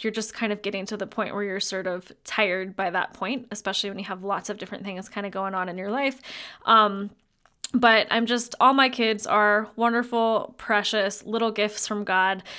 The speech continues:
They're healthy. They have, you know, just such vivacious and loving personalities. And, um, I really think that they're gonna, like, grow up to be presidents and,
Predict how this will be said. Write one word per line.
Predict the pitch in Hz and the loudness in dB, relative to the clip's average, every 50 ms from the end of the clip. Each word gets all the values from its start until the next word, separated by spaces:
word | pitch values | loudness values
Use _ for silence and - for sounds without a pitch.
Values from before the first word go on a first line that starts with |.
| - - - | -16 -10 -4
They're | 208 196 | -4 -4
healthy. | 190 - - 226 220 220 220 - 226 220 214 208 208 208 - - - - - _ | -2 0 2 2 2 2 0 -2 -2 0 2 0 0 -2 -4 -14 -18 -20 -18 _
They | - 208 208 | -2 -2 0
have, | 196 208 208 208 208 196 202 - - _ - - | 4 4 6 6 4 2 -2 -10 -14 _ -14 -12
you | - 190 220 | -8 -6 -2
know, | 214 208 202 202 196 208 | 0 0 0 0 0 -2
just | 208 - - 208 - - - | -2 -4 -2 -2 -4 -6 -4
such | - - 247 247 247 - | 0 0 0 2 0 -2
vivacious | 220 190 214 208 208 208 190 196 202 196 208 - - 220 202 202 214 208 - - | -2 -2 0 0 0 0 0 -2 -2 -2 0 -2 0 2 2 2 2 0 -2 -2
and | - 196 208 208 202 202 | -2 -2 -2 -2 -2 -4
loving | 196 202 208 202 190 208 208 208 208 | -2 -2 -2 0 0 0 -2 -2 -2
personalities. | 208 - 220 208 208 - - 208 208 180 196 202 196 196 185 190 190 196 190 - - - - - - - _ | -4 -2 -2 -2 0 0 -2 0 2 2 2 2 2 0 -2 -2 -2 -2 -4 -4 -8 -10 -18 -18 -20 -18 _
And, | - 214 208 202 202 190 214 | -2 0 0 0 0 2 2
um, | 202 190 185 196 190 196 - - | 2 2 2 0 -2 -8 -6 -2
I | 226 | -2
really | 220 214 226 240 233 233 240 | -2 0 2 2 4 4 2
think | 233 240 220 208 208 | 2 0 -2 -2 -2
that | - 190 196 | -4 -2 -2
they're | 196 202 | -2 -2
gonna, | 202 202 202 190 | -2 -2 -4 -2
like, | 190 185 185 185 - - - - | -2 -4 -4 -6 -8 -14 -12 -12
grow | 196 196 202 214 202 202 196 | -6 0 2 2 4 4 2
up | 185 - - - | 2 0 0 -4
to | - - 208 202 190 190 190 196 202 - - _ _ | -4 -2 -2 -2 -2 -2 -4 -4 -8 -10 -20 _ _
be | - 214 202 | -6 -6 -6
presidents | - - 208 202 202 208 190 180 175 170 180 190 - - - - - | -2 -2 -2 -2 -2 -2 -4 -4 -4 -6 -6 -8 -8 -8 -8 -8 -6
and, | 196 196 185 190 185 180 190 196 | -8 -6 -4 -6 -6 -8 -8 -10